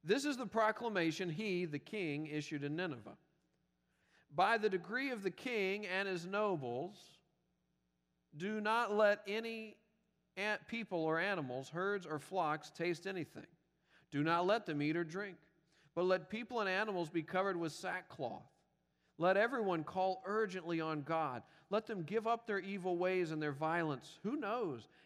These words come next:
God may yet relent and with compassion turn from his fierce anger so that we will not perish."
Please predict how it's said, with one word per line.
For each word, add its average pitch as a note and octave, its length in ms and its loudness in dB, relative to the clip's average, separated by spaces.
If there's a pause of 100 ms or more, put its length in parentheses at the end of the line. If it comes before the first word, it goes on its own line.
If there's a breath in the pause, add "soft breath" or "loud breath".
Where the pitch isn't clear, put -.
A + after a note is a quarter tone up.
God G#3 320 2
may E3 140 2
yet E3+ 300 0
relent D3+ 640 0 (280 soft breath)
and D3+ 180 0
with E3+ 200 -2
compassion D3+ 880 -4 (280 soft breath)
turn G3 400 -2
from E3 160 -4
his C#3 120 -2
fierce F3+ 440 -4
anger D3+ 480 -4 (220 soft breath)
so D3 180 -2
that B2+ 160 -6
we D3 320 0
will C3+ 240 -4
not B2 320 -8
perish." - 640 -14